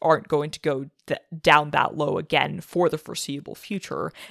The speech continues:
And as a result, real estate becomes a less attractive investment because you're having to pay a higher rate on that money that you're borrowing in order to make that investment in the first place, right? And then there's also variables that you really can't control and can't fully predict.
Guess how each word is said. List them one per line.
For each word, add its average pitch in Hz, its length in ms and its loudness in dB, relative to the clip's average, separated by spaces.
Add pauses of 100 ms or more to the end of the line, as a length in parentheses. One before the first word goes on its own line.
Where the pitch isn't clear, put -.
And 170 240 6
as 170 220 10
a 160 40 -4
result, 151 520 2
real 156 260 0
estate - 380 -2
becomes 151 560 -6
a 143 60 2
less 147 280 0
attractive - 580 -2
investment - 680 -6
because 156 460 0
you're 160 80 -2
having 147 320 -2
to - 80 -14
pay 143 500 -6 (340)
a 165 100 8
higher 156 380 6
rate 139 360 -4 (100)
on 156 220 8
that - 180 2
money 143 240 -4
that - 160 -10
you're - 120 -10
borrowing 147 640 0
in - 220 -8
order - 260 -4
to - 180 -10
make - 240 -4
that - 180 0
investment - 480 -10
in 65 100 -14
the 64 60 -10
first - 380 -8
place, - 400 -12
right? - 280 -4 (520)
And 180 180 6
then 196 380 4
there's 190 180 4
also 202 280 2
variables 156 720 0
that - 120 -6
you 160 180 -12
really 160 220 -6
can't - 320 -12
control - 580 -4
and - 140 -12
can't - 320 -8
fully - 320 -8
predict. - 540 -8